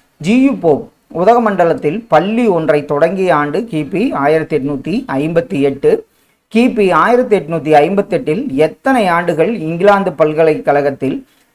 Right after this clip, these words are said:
தமிழ், தெலுங்கு கற்பிக்கும் பேராசிரியராக பணிபுரிந்தார்?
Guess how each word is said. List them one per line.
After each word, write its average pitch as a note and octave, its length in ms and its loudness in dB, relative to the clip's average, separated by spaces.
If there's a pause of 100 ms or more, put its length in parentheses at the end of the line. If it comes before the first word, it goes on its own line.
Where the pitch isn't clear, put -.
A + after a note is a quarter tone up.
தமிழ், A#3 460 2
தெலுங்கு A3 480 2
கற்பிக்கும் E3+ 600 0
பேராசிரியராக F3+ 920 4
பணிபுரிந்தார்? C3+ 720 -2